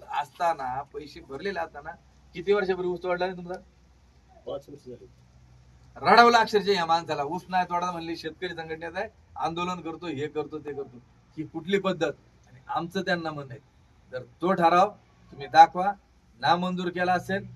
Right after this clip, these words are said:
Speaker 1: पुन्हा या याच्यामध्ये एक जनरल, पुन्हा एक विशेष सर्वसाधारण सभा बोलू. जेवढ्या लोकांनी पैसे भरले, ज्यांनी ऊस घातले शिरूर तालुक्यातल्या, त्यांना सभासदत्व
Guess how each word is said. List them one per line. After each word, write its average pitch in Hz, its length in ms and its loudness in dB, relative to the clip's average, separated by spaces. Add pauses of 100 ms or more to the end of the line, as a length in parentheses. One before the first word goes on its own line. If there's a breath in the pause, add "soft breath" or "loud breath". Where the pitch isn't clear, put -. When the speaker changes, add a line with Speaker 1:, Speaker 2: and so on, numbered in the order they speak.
(200)
Speaker 1:
पुन्हा 170 300 -4
या 147 460 0 (360)
याच्यामध्ये 160 500 -4
एक 165 80 -4 (580)
जनरल, 202 300 2
पुन्हा 220 400 0
एक 220 360 2
विशेष 208 260 -4
सर्वसाधारण 170 540 -2
सभा 147 140 -8
बोलू. 139 320 -12 (840)
जेवढ्या 190 280 6
लोकांनी 208 340 0
पैसे 180 320 -6
भरले, 151 240 -10
ज्यांनी 175 340 -4
ऊस 208 180 2
घातले 165 300 -4
शिरूर 196 340 0
तालुक्यातल्या, 160 440 -6 (400)
त्यांना 170 300 -4
सभासदत्व 151 720 -8